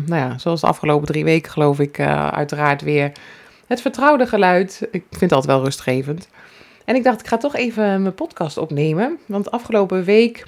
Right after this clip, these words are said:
zo gaat het eigenlijk altijd bij mij, dan, ik heb altijd wel een lijstje in mijn hoofd van podcasten die ik nog wel een keer wil maken. Maar ik word ook heel vaak gewoon geïnspireerd zo door de week door. En dan denk ik, "Oh ja,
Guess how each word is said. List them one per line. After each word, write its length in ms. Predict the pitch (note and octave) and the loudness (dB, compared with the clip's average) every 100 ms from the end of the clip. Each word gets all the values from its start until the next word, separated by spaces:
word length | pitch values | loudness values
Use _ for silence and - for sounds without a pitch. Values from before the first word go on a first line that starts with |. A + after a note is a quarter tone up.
| _ _ | _ _
zo 180 | - | -4
gaat 180 | F#3 G3+ | 2 4
het 80 | G3+ | 4
eigenlijk 300 | G3+ F#3 - | 2 0 0
altijd 160 | F3 F#3 | 2 2
bij 200 | F#3 F3+ | 4 4
mij, 140 | F3+ | 4
dan, 260 | E3+ E3+ E3+ - - - _ | 4 2 0 -8 -20 -20 _
ik 100 | F#3+ | -2
heb 100 | - | 2
altijd 180 | F3 F3+ | 2 4
wel 80 | |
een 120 | F3 F3+ | 6 8
lijstje 220 | G3 - | 6 4
in 60 | |
mijn 140 | F3+ F3 | 4 6
hoofd 120 | F#3 | 6
van 120 | F3+ | 2
podcasten 440 | F3 G3+ - F3 E3 | 0 2 2 0 0
die 80 | |
ik 60 | E3 | -2
nog 100 | E3+ | 0
wel 100 | E3+ | 0
een 100 | E3+ | 0
keer 180 | - F3 | 0 2
wil 160 | D#3 | 2
maken. 440 | D#3 D#3+ G3 A3+ G#3+ | 2 2 2 2 0
Maar 100 | F3 | 0
ik 60 | |
word 240 | E3 F#3 E3+ - | 0 0 -2 0
ook 340 | G#3 A3 - - - - | 2 2 0 -20 -20 -20
heel 220 | - G#3+ A3 | 4 4 6
vaak 260 | G3 F#3 | 4 4
gewoon 420 | - F#3 F#3 F#3 F3 - - _ _ | 0 0 2 0 -2 -14 -20 _ _
geïnspireerd 680 | - - G3 - F#3+ F#3+ G3 | -6 -2 -2 0 0 2 2
zo 140 | F3 | 2
door 180 | F3 F3 | 2 4
de 80 | F3+ | 2
week 260 | E3+ E3+ D#3 | 2 0 2
door. 500 | F#3+ A3 A#3 B3 A#3 | 4 8 8 6 2
En 140 | G3 | -2
dan 120 | F#3+ F3+ | 0 2
denk 200 | F#3+ F#3 | 2 0
ik, 160 | F3 | -4
"Oh 260 | - F#3 E3+ | -10 -10 -8
ja, 280 | D3+ D#3 | -6 -6